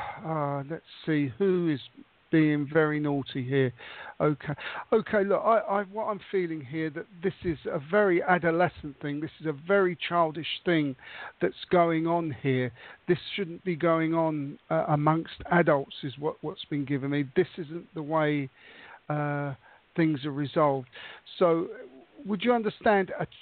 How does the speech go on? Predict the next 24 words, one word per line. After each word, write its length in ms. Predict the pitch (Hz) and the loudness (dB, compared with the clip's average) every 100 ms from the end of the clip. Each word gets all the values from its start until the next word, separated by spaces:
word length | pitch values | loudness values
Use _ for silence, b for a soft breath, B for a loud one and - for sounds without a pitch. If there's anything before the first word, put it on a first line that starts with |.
| - | -4
childish 540 | - 208 208 180 175 - | 2 2 2 0 -6 -2
element 400 | 185 185 147 135 - | 0 0 -4 -12 -14
to 80 | 156 | -12
what's 260 | 151 - - | -12 -14 -8
going 340 | 175 160 156 | -4 -4 -2
on 240 | 160 156 113 | -2 -2 -4
here? 240 | 139 127 123 B B | -4 -4 -8 B B
I'm 120 | 175 | 0
just 200 | 202 - | 0 0
building 300 | 262 220 208 | 2 2 4
up 120 | 196 - | 2 2
a 40 | |
picture, 420 | 175 196 - - 165 | -2 -2 -2 -4 -4
and 120 | 170 | -2
then 140 | 180 | -2
they'll, 220 | 170 165 | 0 0
they'll 380 | 180 175 160 160 - _ _ _ _ _ - - | 0 -2 -2 -6 -12 _ _ _ _ _ -20 2
see 120 | 180 | 4
how 120 | 165 160 | 4 0
we 140 | 160 | -4
can 220 | - 165 | -6 -6
deal 200 | 156 170 | -2 -2
with 160 | 147 135 | -4 -8
this. 160 | 135 | -10